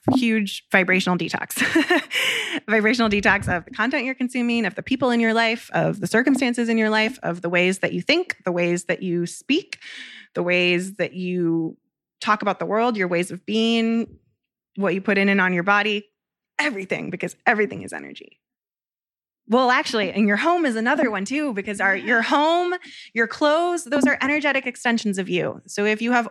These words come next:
old clothes from depressing periods in your life, maybe consider passing those on. If you <laughs> have, you know,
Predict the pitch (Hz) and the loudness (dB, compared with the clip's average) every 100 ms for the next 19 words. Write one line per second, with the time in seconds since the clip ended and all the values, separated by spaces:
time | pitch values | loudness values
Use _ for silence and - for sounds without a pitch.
0 | - 226 254 240 285 247 220 - 202 190 | -2 0 0 0 0 2 0 0 -2 -2
1 | 196 233 233 247 233 233 220 233 226 226 | -2 0 0 0 -2 0 0 0 0 -2
2 | 214 220 240 262 _ _ _ _ _ - | 2 2 0 -4 _ _ _ _ _ -2
3 | 220 226 233 226 233 220 208 208 214 202 | 2 2 2 0 0 -2 0 0 0 0
4 | 196 190 202 190 156 - - - - - | -2 -2 2 2 0 -6 -20 -20 -20 -8
5 | 208 220 262 302 285 277 254 - - - | -4 0 2 2 2 2 0 -4 -10 -12
6 | - - 233 233 226 226 220 214 131 _ | -12 -2 2 4 2 0 -4 -10 -18 _
7 | 165 226 220 214 208 208 214 | -8 -6 -2 -2 -2 -4 -4